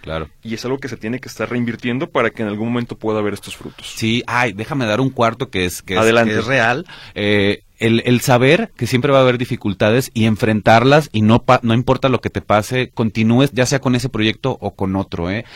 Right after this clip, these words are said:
Speaker 1: Cuando lees los libros, todos te van a decir, "Nunca te rindas, nunca te rindas por más mal cosas que te pasen". Y entonces ya cuando lo entiendes, yo dije, "Ah, ok,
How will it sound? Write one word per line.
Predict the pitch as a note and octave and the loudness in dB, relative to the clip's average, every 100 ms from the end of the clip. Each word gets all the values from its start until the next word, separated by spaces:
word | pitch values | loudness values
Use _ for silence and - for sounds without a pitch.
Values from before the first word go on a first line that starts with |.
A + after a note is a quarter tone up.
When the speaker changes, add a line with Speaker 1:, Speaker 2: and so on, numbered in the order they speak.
| - - | -20 -20
Speaker 1:
Cuando | - A#2 A#2+ A#2+ | 0 2 6 6
lees | C3 F3 | 6 4
los | G3+ | 4
libros, | F3 D#3+ E3 | 2 0 -2
todos | - D3 | -2 -4
te | - | -2
van | B2+ C3+ | -4 -2
a | |
decir, | A#2 C3 D3 - - | -4 -4 -6 -6 -8
"Nunca | G#2 A2+ C3+ C3+ B2+ | -4 0 0 0 -4
te | - G2+ | -4 -4
rindas, | F#2+ F#2+ E2 C2 - | -2 -2 -2 -6 -4
nunca | A2+ C3+ C#3+ | -2 0 0
te | A#2 | 0
rindas | G#2+ A#2 B2+ | 2 2 0
por | - G2 F#2+ | 0 0 4
más | A2+ - - | 2 2 2
mal | A2 A#2 A2+ | 4 4 2
cosas | A2+ A#2 - | -4 -6 -10
que | |
te | - - | -12 -6
pasen". | F#2+ G#2 E3 F#3 - - - | -2 -2 -4 -8 -12 -20 -8
Y | - | -2
entonces | A2+ D3 E3 | 0 0 0
ya | F3+ F#3 | 0 0
cuando | F#3 D#3+ | 0 2
lo | B2 | 2
entiendes, | A2 G2 C3 C#3+ G3 - | 2 2 0 0 -4 -2
yo | B2+ | -2
dije, | B2+ C#3 | 0 2
"Ah, | D#3+ | 2
ok, | D#3+ | 4